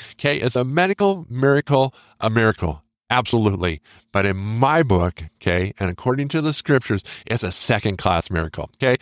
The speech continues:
A miracle is a miracle, and a second-class miracle is still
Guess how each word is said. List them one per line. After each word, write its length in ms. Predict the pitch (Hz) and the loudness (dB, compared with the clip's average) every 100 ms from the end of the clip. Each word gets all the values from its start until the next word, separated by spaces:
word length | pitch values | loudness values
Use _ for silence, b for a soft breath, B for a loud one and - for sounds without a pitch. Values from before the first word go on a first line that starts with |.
| B - | B -6
A 80 | 170 | 0
miracle 300 | 208 165 117 | 2 2 0
is 60 | |
a 60 | 113 | 2
miracle, 400 | 95 87 90 85 | 2 0 -4 -4
and 160 | 98 95 | -6 -4
a 40 | |
second-class 560 | 160 165 160 143 135 123 | -4 -4 -2 0 0 2
miracle 440 | 117 113 107 104 B B - | 0 2 0 0 B B -6
is 200 | 101 90 | -4 -4
still 480 | - - 147 151 | -8 0 2 2